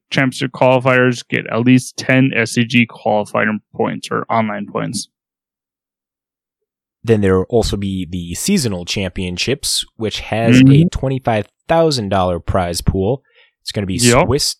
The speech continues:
Speaker 2: based on the number of competitors, followed by a single elimination top eight. You need
Speaker 1: Yep.
Speaker 2: a hundred S C G online points to be able to get in there and an invitation.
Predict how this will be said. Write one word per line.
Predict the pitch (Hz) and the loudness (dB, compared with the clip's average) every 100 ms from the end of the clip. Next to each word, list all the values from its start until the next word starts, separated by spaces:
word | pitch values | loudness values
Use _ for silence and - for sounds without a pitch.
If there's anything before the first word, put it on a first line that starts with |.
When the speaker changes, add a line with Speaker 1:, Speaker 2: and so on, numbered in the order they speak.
| _ - | _ -6
Speaker 2:
based | 104 101 - | -4 -4 -4
on | 101 95 | -6 -6
the | 90 90 87 87 - | -6 -6 -6 -10 -8
number | 104 95 98 | -6 -4 -2
of | 90 - | -4 -6
competitors, | 95 117 123 131 127 - | -6 -4 -2 -2 -2 -4
followed | 95 92 92 | -2 -2 -2
by | 92 87 | -4 -6
a | |
single | 87 101 90 87 | -6 -6 -6 -6
elimination | 95 87 87 - 90 82 - | -6 -6 -8 -8 -12 -12 -12
top | - 95 - - | -8 -8 -8 -12
eight. | 127 151 - _ - - - - | -10 -10 -14 _ -20 -20 -18 -10
You | 98 | -6
need | 101 113 | 0 2
Speaker 1:
Yep. | 139 | 2
Speaker 2:
a | |
hundred | - - - 170 117 82 - _ | 0 -10 -6 -4 -4 -6 -12 _
S | 95 - | -10 -8
C | 90 | -8
G | 87 | -8
online | 85 85 85 82 | -8 -10 -10 -6
points | - 90 - | -6 -6 -10
to | - | -12
be | 87 | -10
able | 82 82 | -10 -10
to | |
get | 90 | -10
in | 90 | -10
there | 87 - _ | -12 -14 _
and | 123 135 117 | -8 -6 -6
an | 101 | -6
invitation. | 92 90 90 - 90 - - | -8 -10 -10 -10 -10 -12 -14